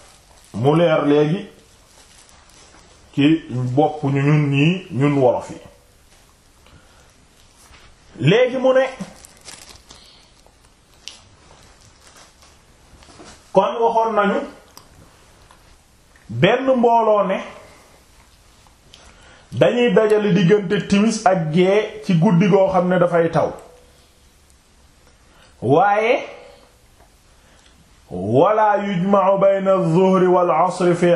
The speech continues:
haalil matar. Am ñu ne nag,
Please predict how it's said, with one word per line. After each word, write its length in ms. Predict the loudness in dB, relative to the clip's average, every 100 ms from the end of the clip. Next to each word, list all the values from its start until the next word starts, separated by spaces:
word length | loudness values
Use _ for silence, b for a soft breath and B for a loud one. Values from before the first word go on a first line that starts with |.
| 2
haalil 360 | 2 2 0 0
matar. 460 | 0 -2 -6 -10 -18 _ _ _ _ _ _ b b b b b
Am 200 | -2 0
ñu 100 | -2
ne 100 | 0
nag, 140 | -2